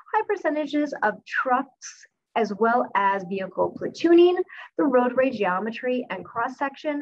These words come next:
and the pavement condition. Next, I'd like to turn the virtual microphone over to Terry Ward, W S P Project Manager, to discuss,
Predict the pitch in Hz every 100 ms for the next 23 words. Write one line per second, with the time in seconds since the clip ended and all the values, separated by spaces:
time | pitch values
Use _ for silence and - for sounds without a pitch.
0 | - - 254 262 220 202 190 180 - -
1 | - - - - _ _ _ _ _ _
2 | _ _ _ _ _ _ - - 392 -
3 | _ _ - 339 262 262 262 349 311 302
4 | 311 339 - - 262 226 220 240 285 269
5 | 269 - - - - 233 240 233 277 -
6 | 269 262 254 277 370 - 262 277 277 -
7 | 294 - 262 247 269 269 294 302 359 392
8 | 415 _ - 262 262 - 208 208